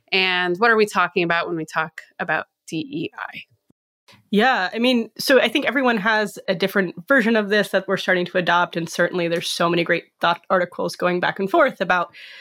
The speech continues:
Speaker 2: why we should be focusing on one versus the other. And I'll certainly present my perspective on this. D is the easy one. It's diversity. And I think we focus on this a ton 'cause it's actually relatively easy. I don't wanna say it's easy, but relatively easy. It has a checklist, right?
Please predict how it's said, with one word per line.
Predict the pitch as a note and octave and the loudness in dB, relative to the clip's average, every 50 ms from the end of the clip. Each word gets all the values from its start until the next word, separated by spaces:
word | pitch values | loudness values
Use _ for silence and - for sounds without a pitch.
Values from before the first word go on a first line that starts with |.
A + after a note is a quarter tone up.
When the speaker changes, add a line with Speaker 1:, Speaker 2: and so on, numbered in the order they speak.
| - _ _ - | -20 _ _ 2
Speaker 2:
why | G3+ G3+ G#3 G#3+ | 2 4 4 2
we | G#3+ G3 | -2 -6
should | - F#3 | -6 -6
be | G3 | -6
focusing | F#3 - G3 F#3 F#3 F3+ - F#3 F3 | -2 0 0 0 0 0 0 0 2
on | E3+ E3+ | 2 2
one | E3+ E3+ E3+ | 2 2 2
versus | E3+ E3+ - - F#3 D#3+ E3 | 2 0 0 0 -2 0 2
the | E3+ E3 - | 0 2 2
other. | F3 E3+ F3 F3 F3 E3+ | 2 2 4 4 4 2
And | E3 D#3+ D#3+ D#3+ - - - - - _ _ - | 2 0 -2 -4 -6 -10 -18 -20 -20 _ _ 0
I'll | G#3 | 0
certainly | G#3 A#3 G#3 G3+ G3 | 2 2 2 0 2
present | F#3+ A#3+ G#3+ G3+ G3 F#3+ - _ _ _ - | 2 4 4 4 2 2 -2 _ _ _ -2
my | F#3+ F3+ F3+ | 0 0 0
perspective | F#3 - A3 G#3 - - F#3 F3+ - F#3+ F3 | 0 -2 -2 -2 0 0 0 0 0 2 2
on | F3 E3+ E3+ | 2 2 2
this. | E3+ E3+ E3+ - - - _ _ - F#3+ F#3+ | 0 -2 -2 -4 -8 -16 _ _ -12 -6 0
D | F#3 C4+ C4+ B3+ A3+ | 2 2 4 4 4
is | G#3 G3+ - | 4 4 2
the | G#3+ A3 | 0 0
easy | A3+ F#3+ G3 G3 | 2 2 2 4
one. | F#3 F#3 F3+ | 4 4 2
It's | F3+ F3 - - - | 2 -2 -4 -10 -4
diversity. | - G#3+ F#3+ G3 G#3 F#3+ - - F3+ F3 F3 F3 | -2 0 2 2 2 2 2 0 2 2 2 4
And | F3+ | 2
I | F#3 | 2
think | F3 - C#4 C4 A#3+ - - - - - - - - _ _ _ _ _ _ _ _ - | 2 2 0 0 0 -4 -10 -18 -20 -20 -20 -20 -20 _ _ _ _ _ _ _ _ 0
we | F3 B3 C#4+ | 2 2 2
focus | C4 - - E4+ D4+ F4 - E4+ C#4 - | 2 0 0 2 2 4 4 2 2 2
on | C#4+ B3 B3 | 2 2 2
this | A#3+ A3 G#3 - | 2 0 2 0
a | G#3 F#3 F#3 - | -2 -2 -2 -6
ton | - - G3+ F#3+ G3+ B3+ C4 | -4 0 0 0 0 0 -2
'cause | - A3+ F#3+ | -2 -2 -2
it's | G3+ F#3 F#3+ - - | -2 -2 -2 -2 -2
actually | F3+ A3+ A#3 - - D#4+ C#4 G#3 F#3 - _ F#3+ | -2 -2 -4 -2 0 0 0 0 -4 -8 _ -6
relatively | F#3 F#3 G3+ G#3 G#3+ A#3 A#3+ A#3 A3+ G#3+ A3 - G3+ F3 - F3 F3 | -2 0 2 4 4 4 4 4 4 2 2 0 -2 0 0 -2 -2
easy. | - F3 D#3+ D#3+ G3 F#3 | 0 -2 -4 -2 0 2
I | G#3 | 2
don't | B3+ D4+ D#4 | 2 4 4
wanna | D#4+ D#4 C4+ | 4 2 2
say | - D4+ | 2 0
it's | B3+ - - | -2 -2 -2
easy, | F#3+ F#3 F3 F3 E3+ E3+ E3+ - - | -4 -2 0 0 -2 -2 -2 0 0
but | F#3+ F#3+ - _ _ _ _ | 0 0 0 _ _ _ _
relatively | - G3 A#3+ A#3+ B3 A#3+ A#3 A3 F#3+ F#3+ F3+ - | -2 0 2 2 2 0 0 -2 -2 -2 0 0
easy. | F#3 D#3+ F3 E3 - _ | -2 -2 -2 -4 -4 _
It | - A#3+ - | -2 -2 0
has | - - A3+ G#3+ F3+ | 0 0 -2 0 -2
a | G3+ F3+ | -4 -4
checklist, | - - E3+ - - - - F3 - - - | -2 -4 -4 -4 -4 -8 -12 -10 -12 -4 0
right? | F#3 F3+ F3+ F3 - | 2 4 4 2 0